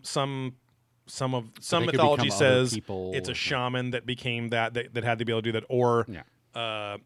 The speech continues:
Speaker 1: but, like, it, on this episode, it seems to Shirk the Shaman, uh, it's a good
Speaker 2: Right.
Speaker 1: band name.
Speaker 2: Right.
Speaker 1: Uh, Shirk the
Speaker 2: I feel like
Speaker 1: Shaman.
Speaker 2: that's, like, a type of, um, paper towel. <laughs>
Speaker 1: Don't shirk the Charmin.
Speaker 2: Right.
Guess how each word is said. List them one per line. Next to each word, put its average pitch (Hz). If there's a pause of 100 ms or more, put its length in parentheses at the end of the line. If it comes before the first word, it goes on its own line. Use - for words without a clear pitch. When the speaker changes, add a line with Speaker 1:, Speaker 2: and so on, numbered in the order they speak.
(200)
Speaker 1:
but, 131
like, 123
it, 131
on 127
this 156
episode, 123
it 113
seems 120
to 117 (1000)
Shirk -
the 123
Shaman, 123 (580)
uh, 101
it's -
a -
good 107
Speaker 2:
Right. 78
Speaker 1:
band 87
name. 80 (120)
Speaker 2:
Right. 76 (320)
Speaker 1:
Uh, 110
Shirk -
the 151
Speaker 2:
I 117
feel 151
like 143
Speaker 1:
Shaman. 123
Speaker 2:
that's, 113
like, 110
a 85
type -
of, 80 (520)
um, 78 (100)
paper 95
towel. 90 (240)
<laughs> -
Speaker 1:
Don't 117
shirk -
the 175
Charmin. 196
Speaker 2:
Right. 95